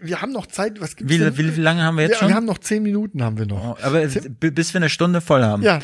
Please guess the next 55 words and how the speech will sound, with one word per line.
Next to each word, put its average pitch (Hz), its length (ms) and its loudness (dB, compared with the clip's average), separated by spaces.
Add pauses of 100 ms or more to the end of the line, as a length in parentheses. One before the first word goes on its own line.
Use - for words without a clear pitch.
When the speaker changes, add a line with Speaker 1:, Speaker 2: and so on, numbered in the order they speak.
(140)
Speaker 2:
Vielleicht 151 360 0
können 196 180 2
wir 185 80 2
ja 185 80 2
auch 180 160 -2
schon - 160 -4
mal 170 300 2 (380)
den - 200 -2
Ausblick 127 540 0
für 139 100 -2
nächste 160 380 0
Woche 120 280 0
so 110 100 0
ein 113 60 4
bisschen. 107 360 -2
Also 113 180 2
was, - 300 -2
was, - 240 -2
was 139 260 -2
denkt, 190 360 2 (200)
was 143 160 0
denkst 165 220 0
du, 170 60 -2
was 160 120 0
ist 156 140 0
nächste 160 320 4
Woche 143 240 2
so? 120 360 4 (160)
Speaker 1:
Naja, 135 200 4
nächste 131 340 -2
Woche 135 140 -2
ist 123 100 -4
doch 127 60 -4
ganz 123 160 -4
klar. 123 160 -4
Nächste 113 260 -4
Woche 131 80 2
ist 120 80 0
natürlich 117 300 -2
Thema 117 360 0 (200)
U-S-Wahl, 135 480 -2
dritter 123 240 0
November. 113 460 0 (200)
Speaker 2:
Ja. 117 240 4 (460)
Speaker 1:
Dann 131 120 0
ist 127 120 0
natürlich 127 340 2
die 127 140 -2
Auswahl 123 420 0
von 120 300 2
den 117 320 2
ganzen 120 420 -2
Briefen 120 380 -2
von 113 160 -2
Nina, 151 340 2